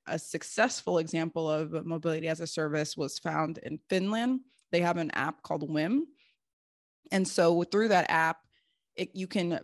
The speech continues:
pay fifty dollars a month for a limited service using public transit and bike share and ride sharing, or you can spend five hundred per month for a full ride sharing service that would replace your personal car ownership, and then also unlimited options with transit and bike share.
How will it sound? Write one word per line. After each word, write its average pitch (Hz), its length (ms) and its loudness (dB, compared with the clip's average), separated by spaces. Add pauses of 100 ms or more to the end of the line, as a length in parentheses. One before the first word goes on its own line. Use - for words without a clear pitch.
pay 165 340 2
fifty 196 280 0
dollars 175 280 4
a 170 40 -6
month 165 300 -6
for 156 120 -6
a 156 60 -4
limited 185 400 -4
service - 640 -2
using 202 260 -2
public 202 260 0
transit 202 380 0
and 190 80 -4
bike 185 200 2
share 185 220 -2
and 170 140 -2
ride 170 240 -2
sharing, 240 520 -2 (560)
or 185 720 4 (180)
you 180 180 -10
can 170 500 -2 (160)
spend 165 540 0
five 240 200 2
hundred 185 300 0
per 170 120 -2
month 151 460 -6 (380)
for 180 140 4
a 160 40 2
full 202 320 4
ride 160 300 6
sharing 151 320 -2
service 151 580 -4
that 127 200 2
would - 120 -4
replace 156 480 -4
your 151 120 -4
personal 156 420 -4
car 175 300 2
ownership, 202 420 0
and 160 120 -4
then 147 100 -4
also 156 360 -4
unlimited 151 500 -4
options - 420 -6
with - 200 -8
transit 151 500 -4
and 160 200 -2
bike - 220 -2
share. - 320 -6